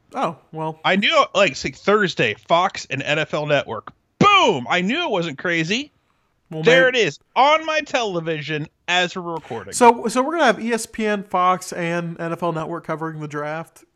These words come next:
Speaker 1: 'Cause
Speaker 2: Yes.
Speaker 1: Col-, College Game Day is still gonna do their thing. I know that's
Speaker 2: But
Speaker 1: happening.
Speaker 2: I think, like, are they gonna be actually inside? Is that, or do they have to be outside? And the, "Sorry, you can't come in here, can't sit here."
Speaker 1: It's
Speaker 2: And then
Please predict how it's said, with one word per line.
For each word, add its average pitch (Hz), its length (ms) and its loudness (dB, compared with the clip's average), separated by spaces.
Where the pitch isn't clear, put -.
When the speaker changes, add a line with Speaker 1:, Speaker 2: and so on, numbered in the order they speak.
Speaker 1:
'Cause 147 180 -4
Speaker 2:
Yes. 247 340 2
Speaker 1:
Col-, 311 120 6
College 262 160 0
Game 240 180 -2
Day 185 80 2
is 151 80 -6
still 220 180 -2
gonna 165 220 -6
do 165 160 -2
their 139 140 -8
thing. 143 520 -12
I 185 80 -6
know 226 120 2
that's 190 240 0
Speaker 2:
But - 20 -6
Speaker 1:
happening. 151 560 -8
Speaker 2:
I 190 120 2
think, 214 400 -8
like, 175 180 -10
are 165 140 -8
they 185 140 -2
gonna 180 200 -4
be 175 160 -4
actually 160 460 -4
inside? 135 800 -4
Is 135 280 -4
that, 139 220 2
or 131 160 4
do 127 80 0
they 147 80 4
have 147 120 2
to - 80 -12
be 135 120 0
outside? 123 640 2
And 113 140 -2
the, 107 60 -2
"Sorry, 135 520 4
you 110 160 -4
can't 139 320 -2
come 131 220 0
in 123 140 0
here, 131 260 0
can't 135 360 -4
sit 151 300 -4
here." 131 440 0
Speaker 1:
It's - 180 -8
Speaker 2:
And - 80 -14
then 208 80 4